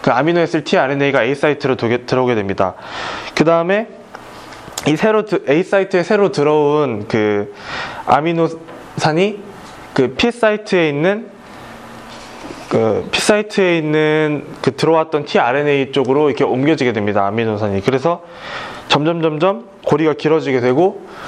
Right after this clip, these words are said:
그리고 이제 이 사이트로는 빠져나가게 되는 거고요. 그런 식으로 해서 그 단백질이 이렇게 쭉 합성되게 되는데요.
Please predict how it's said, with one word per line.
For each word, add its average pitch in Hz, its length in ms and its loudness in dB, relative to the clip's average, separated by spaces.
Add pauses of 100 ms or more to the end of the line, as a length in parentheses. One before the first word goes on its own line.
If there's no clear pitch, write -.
그리고 120 560 2 (460)
이제 127 140 2
이 123 180 0
사이트로는 156 560 0
빠져나가게 147 480 2
되는 117 240 0
거고요. 113 400 0 (260)
그런 175 240 2
식으로 170 360 2
해서 170 540 0 (120)
그 98 360 0 (1900)
단백질이 151 500 0
이렇게 135 180 -4
쭉 175 160 0
합성되게 175 480 0
되는데요. 113 640 0